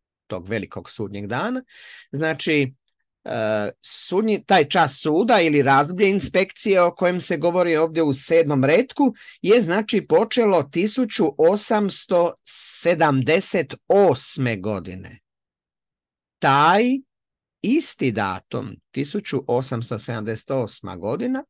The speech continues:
također je označio vrijeme kada je Bog prouzročio da se to pravo, vječno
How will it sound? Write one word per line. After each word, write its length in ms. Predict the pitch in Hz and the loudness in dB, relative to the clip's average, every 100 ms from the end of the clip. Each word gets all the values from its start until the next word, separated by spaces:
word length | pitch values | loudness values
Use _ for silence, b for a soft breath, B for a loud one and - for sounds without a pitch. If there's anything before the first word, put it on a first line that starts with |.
| _ _ B B B | _ _ B B B
također 400 | 143 131 269 285 | -8 -4 -4 -2
je 100 | 233 | -2
označio 540 | 151 151 208 233 247 | -2 -4 -4 -2 -2
vrijeme 540 | 156 143 156 214 240 214 | 0 0 0 0 0 -2
kada 240 | 170 170 | -6 -6
je 100 | 156 | -6
Bog 400 | 107 196 226 214 - | -4 -4 -4 -6 -10
prouzročio 1120 | 175 160 135 123 185 247 - 143 113 160 277 - B B B | -6 -4 -4 -2 0 -2 -2 -2 0 0 -4 -8 B B B
da 240 | 123 156 160 | -4 -2 -2
se 400 | - 160 139 131 _ _ - | -2 0 0 -4 _ _ 0
to 340 | 180 156 131 - | 2 2 -2 -12
pravo, 840 | 156 196 277 240 143 123 113 90 _ _ _ _ _ _ _ _ _ _ _ - | -4 2 6 6 4 2 -2 -4 _ _ _ _ _ _ _ _ _ _ _ -4
vječno 800 | 120 - - - 147 107 92 | 4 4 4 -6 -4 -6 -6